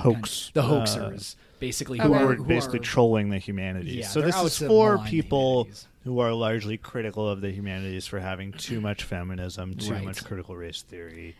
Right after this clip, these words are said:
Speaker 3: So we shouldn't be too surprised then by what
Speaker 1: Oh,
Speaker 3: they're
Speaker 1: no.
Speaker 3: saying,
Speaker 2: No, I
Speaker 3: sadly.
Speaker 2: don't think so. Not in
Speaker 3: Yeah.
Speaker 2: the slightest. Okay, so here's, again, where it gets, this is where the author, again, starts kinda telling on himself and kinda getting even more creepy.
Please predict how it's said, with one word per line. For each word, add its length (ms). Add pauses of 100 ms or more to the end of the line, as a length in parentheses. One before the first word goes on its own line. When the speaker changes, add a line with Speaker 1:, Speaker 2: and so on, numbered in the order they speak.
Speaker 3:
So 160
we 140
shouldn't 240
be 80
too 260
surprised 880
then 400
by 400
what 140
Speaker 1:
Oh, 80
Speaker 3:
they're 80
Speaker 1:
no. 80
Speaker 3:
saying, 320
Speaker 2:
No, 160
I 20
Speaker 3:
sadly. 300
Speaker 2:
don't 180
think 200
so. 280
Not 220
in 80
Speaker 3:
Yeah. 40
Speaker 2:
the 60
slightest. 680
Okay, 400
so 380
here's, 720 (220)
again, 360
where 140
it 80
gets, 480
this 260
is 140
where 240
the 120
author, 260
again, 280
starts 300
kinda 400
telling 340
on 120
himself 500
and 220
kinda 260
getting 480
even 180
more 200
creepy. 460